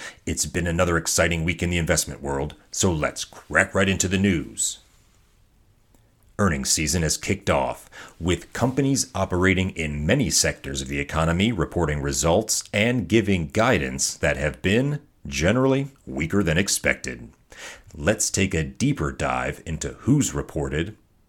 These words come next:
their results, and what to look for next as companies continue to announce their year-end performance and outlook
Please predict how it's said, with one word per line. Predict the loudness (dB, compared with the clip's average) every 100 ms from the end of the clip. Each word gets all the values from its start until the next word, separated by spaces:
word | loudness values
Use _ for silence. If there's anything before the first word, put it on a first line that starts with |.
| -8
their | -6
results, | -4 -2 2 2 2 -4 -6 -10 -20 -2
and | 2 4 2 -2 -6
what | 0 0 0
to | -6
look | 0 -2 -2
for | -4 2 2
next | 2 4 2 2 -6 -6 -10 -20 -2
as | 0 0
companies | 0 -2 0 0 0 -4
continue | -2 -2 -2 -6 -2 0 0 -4 -14 _
to | -4 -2
announce | 0 2 2 0 -4 -8 -12
their | -6 -4 -4
year-end | -4 -4 -4 -2 -2 0 -2
performance | -2 -2 2 4 4 2 0 -4 -6 -20 0
and | 2 4 0 -2
outlook | 0 0 -2 -4 -4 -4